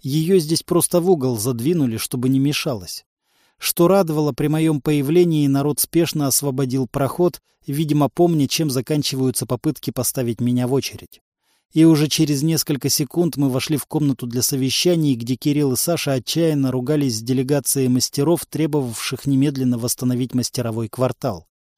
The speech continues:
"Восстановите только то, что сейчас край как необходимо", посоветовал я, послушав их пару минут, "а всё остальное после того, как Нижний мыс начнём отстраивать". В комнате повисла тишина, а Кирилл с интересом смотрел на меня.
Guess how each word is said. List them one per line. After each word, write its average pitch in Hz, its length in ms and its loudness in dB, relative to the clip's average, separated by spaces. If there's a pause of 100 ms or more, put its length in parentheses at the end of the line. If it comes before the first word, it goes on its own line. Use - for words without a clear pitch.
(800)
"Восстановите 180 800 2
только 180 380 4
то, 202 180 4
что - 160 -2
сейчас 165 460 0
край 180 260 2
как - 180 -6
необходимо", 165 720 0
посоветовал 139 680 0
я, 131 120 0
послушав 127 600 -4
их - 120 -12
пару 123 220 0
минут, 131 380 0 (280)
"а 139 160 0
всё 190 260 4
остальное 170 580 2
после 151 320 -2
того, 151 240 0
как - 200 -4
Нижний 160 360 0
мыс 151 240 0
начнём 131 360 0
отстраивать". 113 680 -6 (1080)
В - 140 -16
комнате 147 400 2
повисла 139 480 0
тишина, 151 520 0
а 139 60 0
Кирилл 147 380 0
с - 100 -2
интересом 143 540 0
смотрел 143 480 0
на 120 80 0
меня. 104 300 -10